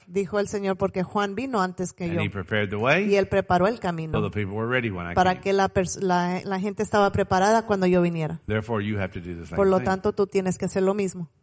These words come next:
Speaker 2: And that made me think about something.
Speaker 1: Eso me hizo pensar sobre algo.
Speaker 2: That made me think this.
Speaker 1: Eso me hizo pensar esto.
Speaker 2: Who has been preparing the way
Speaker 1: ¿Quién ha estado preparando el camino
Speaker 2: for people to be healed and delivered?
Speaker 1: para que la gente sea sanada y liberada?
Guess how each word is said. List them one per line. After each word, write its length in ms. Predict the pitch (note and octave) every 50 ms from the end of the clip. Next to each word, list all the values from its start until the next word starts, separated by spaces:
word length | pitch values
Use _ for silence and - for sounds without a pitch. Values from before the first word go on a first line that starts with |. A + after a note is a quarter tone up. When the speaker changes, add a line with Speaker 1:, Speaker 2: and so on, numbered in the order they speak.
| -
Speaker 2:
And 120 | - A2 A2+
that 100 | C3+ F3+
made 220 | G3+ G3 F3+ D#3 C3
me 160 | A#2+ A#2 G#2
think 240 | - C#3+ D3+ D#3+ C#3
about 260 | A#2+ G#2+ F2+ E2+ E2
something. 320 | - G#2 F2 D2+ - D#2 -
Speaker 1:
Eso 240 | G#3+ A3 A3 C4+
me 200 | B3+ B3 A#3 A3
hizo 220 | A3 A3+ - B3+ A3+
pensar 440 | - A3 G#3 G3 - - A#3 A#3+ A3+
sobre 300 | - A#3+ G#3+ G3+ F#3+ F3+
algo. 180 | F3+ F3 E3+ B2+
Speaker 2:
That 100 | D3+ E3+
made 180 | E3+ E3 D#3+
me 180 | D#3 C#3+ C3+ A#2+
think 300 | - - A#2+ A#2 A2 -
this. 440 | C3+ C3 A#2+ E2 - - - - -
Speaker 1:
Eso 220 | A3 G#3 - B3
me 80 | A#3+ A#3
hizo 160 | A#3 - A#3
pensar 380 | - G#3+ G3+ F#3+ - G#3+ G3+
esto. 360 | A#3 A#3 A3 - - G3 F3+ D#3 - _ - -
Speaker 2:
Who 260 | - G#3 A#3+ A#3+ G3+
has 240 | C3+ C3+ B2 G#2 G#2
been 200 | A#2 B2 A2+ G#2+
preparing 540 | A2+ G#2 G2 - A#2+ A#2+ B2 A#2+ A2+ G#2+ G2+
the 80 | G2
way 360 | F#2+ F#2+ G#2 A#2 B2+ A#2+ - - _ _ _
Speaker 1:
¿Quién 220 | - B3+ C4 C4+
ha 40 | C#4
estado 340 | C#4 - - B3+ B3 B3 A#3+
preparando 500 | - A#3+ A3 - G#3 G3+ G3 G3 F#3 F3+
el 80 | F3
camino 480 | - G3+ F#3 F3 F3 F#3 F#3+ G#3+ B3 A#3+ _ _ _ _ - - -
Speaker 2:
for 120 | - F#2+ -
people 280 | - B2+ A#2+ G#2 G#2
to 60 | G#2
be 160 | F#2+ G2+ G#2+ F#2+
healed 300 | F#2 A2+ A#2 A2+ G#2 F#2+
and 120 | F2 F2
delivered? 300 | F2+ F#2 G#2+ A#2+ A#2+ A2
Speaker 1:
para 200 | - A2 G#3 G3+
que 120 | - - G3+
la 120 | G3 G3
gente 320 | G3+ G#3+ G#3+ G#3 - G#3+ G3+
sea 240 | - A3+ A3 G#3+
sanada 440 | G#3 - A3+ G#3+ G3+ G3+ G3+ G3+ G3+
y 40 | G3+
liberada? 500 | G3+ G3 F#3+ F#3 F3+ F#3 F#3+ G3+ A#3 C4